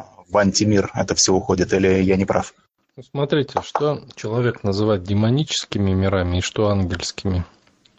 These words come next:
Speaker 2: Хотя их можно поменять местами очень даже легко.
Speaker 1: Но я так думаю, основной показатель это как раз будет спектр частот. Дина-, демоническим мирам свойственны низкие частоты, ангельским мирам высокие частоты.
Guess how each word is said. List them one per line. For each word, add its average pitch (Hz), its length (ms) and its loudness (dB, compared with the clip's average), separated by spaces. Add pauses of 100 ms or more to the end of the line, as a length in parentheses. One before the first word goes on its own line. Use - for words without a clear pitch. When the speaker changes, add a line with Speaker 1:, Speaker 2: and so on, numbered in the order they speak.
(760)
Speaker 2:
Хотя 131 280 0
их 120 140 0
можно 113 360 2
поменять 110 540 0
местами 107 520 0 (280)
очень 95 320 -4
даже 90 260 0
легко. 90 460 -4 (1080)
Speaker 1:
Но 107 160 2
я 131 160 4
так 156 200 0
думаю, 143 400 4
основной 127 640 4
показатель 127 560 2
это 110 160 4
как 107 180 2
раз 139 200 2
будет 123 260 0
спектр - 480 2
частот. - 500 2 (180)
Дина-, 107 280 2
демоническим 113 720 2
мирам 101 420 4 (100)
свойственны 101 680 0
низкие 101 380 2
частоты, 160 480 2
ангельским 117 580 0
мирам 113 300 4
высокие 98 400 0
частоты. - 500 -2